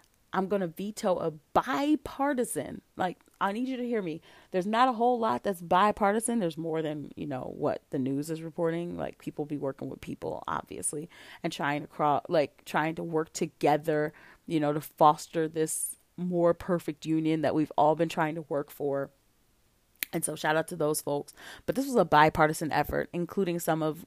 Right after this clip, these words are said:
Greg Abbott's own allies, his own folks, that said, "Yes, this is a good thing. Yes, this is a great thing. Let's do this." Why would he veto it?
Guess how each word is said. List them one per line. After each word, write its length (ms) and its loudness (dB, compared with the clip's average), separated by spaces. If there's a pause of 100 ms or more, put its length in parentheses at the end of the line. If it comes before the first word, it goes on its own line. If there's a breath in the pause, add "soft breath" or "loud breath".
(100)
Greg 260 6
Abbott's 360 0 (100)
own 280 0 (120)
allies, 460 0
his 160 -12 (140)
own 340 -2
folks, 520 -6 (360 soft breath)
that 100 0
said, 180 -6
"Yes, 260 -2
this 200 -10
is 60 -10
a 60 -6
good 300 2
thing. 260 -10
Yes, 200 -6
this 160 -14
is 100 -20
a 60 -12
great 320 2
thing. 200 -8
Let's 240 -6
do 200 -4
this." 280 -8 (440 soft breath)
Why 200 8
would 120 4
he 100 -2
veto 380 0
it? 160 -6